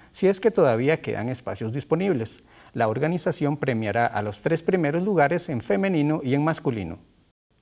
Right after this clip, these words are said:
El jueves diez de marzo a la una de la tarde habrá un conversatorio alusivo al Día Internacional de la Mujer,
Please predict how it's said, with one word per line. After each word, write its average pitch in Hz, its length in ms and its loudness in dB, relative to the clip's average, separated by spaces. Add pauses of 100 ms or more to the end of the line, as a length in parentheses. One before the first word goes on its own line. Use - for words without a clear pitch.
(200)
El 107 100 -6
jueves 156 320 0
diez 175 180 0
de 220 80 0
marzo 139 340 -2
a 170 40 0
la 107 140 -2
una 123 220 -4
de 170 80 -4
la 170 100 -2
tarde 127 440 -6 (280)
habrá 127 240 0
un 170 80 -2
conversatorio 180 720 -4
alusivo 143 420 -4
al 151 100 -2
Día 120 220 -4
Internacional 147 680 -8
de 110 100 -6
la 120 80 -6
Mujer, 160 320 -6